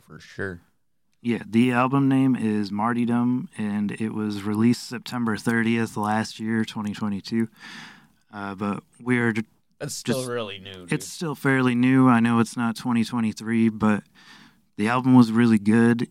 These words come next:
Speaker 2: and I've reached out to a few people to tell them to check it out.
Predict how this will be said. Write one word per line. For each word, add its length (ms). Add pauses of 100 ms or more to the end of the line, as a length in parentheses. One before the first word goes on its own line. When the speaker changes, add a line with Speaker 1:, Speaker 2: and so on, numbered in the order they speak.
Speaker 2:
and 540
I've 320
reached 260
out 180
to 160
a 40
few 220
people 440
to 80
tell 140
them 140
to 80
check 240
it 80
out. 400